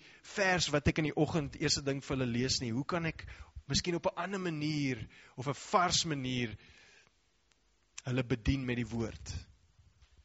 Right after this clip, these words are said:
Ek weet nie, ja, die Here het klomp maniere. Maar laat ons, as ons harte in die regte plek is, as ons die mense lief het, dan sal die Here toelaat dat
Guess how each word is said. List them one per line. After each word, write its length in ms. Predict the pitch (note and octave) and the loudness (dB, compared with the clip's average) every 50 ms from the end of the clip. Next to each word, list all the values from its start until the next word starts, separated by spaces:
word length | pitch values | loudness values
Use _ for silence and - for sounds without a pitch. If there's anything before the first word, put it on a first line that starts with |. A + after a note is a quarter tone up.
| _ _ _ _ _ _ _ _ _ - - - - - - | _ _ _ _ _ _ _ _ _ -20 -18 -16 -16 -14 -10
Ek 180 | - E3+ F3 - | -10 -10 -8 -6
weet 240 | C3+ D3 E3 - - | -6 -6 -6 -6 -8
nie, 140 | F3 D3+ A#2+ | -10 -8 -6
ja, 260 | C3+ F3+ G3+ F3+ C3+ | -4 -4 -4 -6 -6
die 120 | A#2 B2+ | -6 -4
Here 220 | B2+ C#3+ F3+ G3+ F#3+ | -4 -4 -4 -4 -6
het 220 | F#3 - - _ | -8 -10 -14 _
klomp 280 | - G3 G3 F#3+ - - | -8 -6 -6 -6 -6 -8
maniere. 580 | E3+ D#3 D3 D#3+ F#3 F3 D#3 A#2+ G#2+ A2 A2 - _ _ _ _ _ _ _ _ _ _ _ _ _ _ _ _ _ _ _ _ _ _ _ _ _ _ _ _ _ _ _ _ _ _ _ _ _ _ _ _ | -8 -6 -6 -6 -4 -4 -2 -4 -4 -6 -8 -14 _ _ _ _ _ _ _ _ _ _ _ _ _ _ _ _ _ _ _ _ _ _ _ _ _ _ _ _ _ _ _ _ _ _ _ _ _ _ _ _
Maar 120 | C3 B2+ | -4 0
laat 180 | B2+ C3+ C3+ - | 2 2 0 0
ons, 280 | - E3+ F3 E3 D3 E3 | -2 -2 -2 0 0 0
as 280 | C#3 - C#3+ D3 - | 0 0 0 0 0
ons 200 | - F3+ F3 D3 | -2 -2 0 2
harte 320 | C3 B2+ C#3 F3 F#3 - G#3 | 2 4 4 4 4 4 4
in 60 | G3 | 6
die 100 | F#3+ D#3+ | 6 8
regte 280 | C#3 C#3+ D3 - - D#3 | 8 8 6 6 2 2
plek 180 | - D#3 C#3+ C#3 | 2 2 2 2
is, 140 | C3+ A#2 - | 2 2 2
as 180 | C#3+ D3 D#3+ | 2 0 2
ons 240 | D#3 F#3 F#3 F#3+ - | 2 2 4 4 4
die 80 | G3 D#3+ | 2 2
mense 380 | C#3+ C#3+ D#3 E3+ E3 - E3 | 2 2 2 2 2 2 0
lief 260 | C3 B2+ C#3+ D#3 - | 0 0 -2 -2 0
het, 300 | - C#3+ A#2+ - - - - - - - - - _ | 0 -2 -2 -2 -4 -12 -16 -16 -18 -20 -20 -14 _
dan 160 | - B2 B2+ | -6 -4 -2
sal 160 | A#2+ - D3+ C3 | -2 -2 -2 -2
die 180 | B2+ A#2+ B2 | -2 -2 -2
Here 140 | B2+ C3 C3+ | -2 -2 -4
toelaat 400 | - - E3+ C#3+ C#3 C3 B2 A#2 | -6 -6 -4 -2 -2 0 -2 -2
dat 240 | - A#2+ - - - | -4 -6 -8 -10 -14